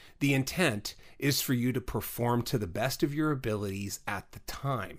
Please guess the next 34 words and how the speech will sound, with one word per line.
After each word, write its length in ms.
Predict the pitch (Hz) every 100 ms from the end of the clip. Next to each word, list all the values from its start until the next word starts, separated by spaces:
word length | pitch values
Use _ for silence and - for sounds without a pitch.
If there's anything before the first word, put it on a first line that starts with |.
| -
If 240 | 135 -
you're 140 | 127 110
lucky 300 | 107 - 110
enough 200 | 104 98
to 60 | -
progress 520 | - 95 104 143 - -
and 160 | 110
write 160 | 110 101
additional 480 | 95 110 - 110 101
novels, 540 | 90 95 147 190 - - -
your 220 | 127 147
abilities 540 | 170 143 196 196 151 135
are 40 |
gonna 200 | 123 117
be 120 | 104
better, 500 | 90 127 175 110 90 -
so 160 | -
your 160 | 143 131
job 340 | 117 131 160
is 140 | 147 117
to 120 | 120
ratchet 500 | 101 120 131 - 120
up 180 | 113 -
the 380 | 113 113 101 - - - -
difficulty 720 | 151 147 170 - 147 131 131
and 140 | 113 113
strength 420 | - 135 135 143
of 120 | 113
your 100 | 107
performance 800 | 101 104 - 175 170 92 95 -
to 160 | - 139
your 200 | 123 123
enhanced 500 | 120 117 117 110 -
abilities. 600 | 104 190 151 82 - -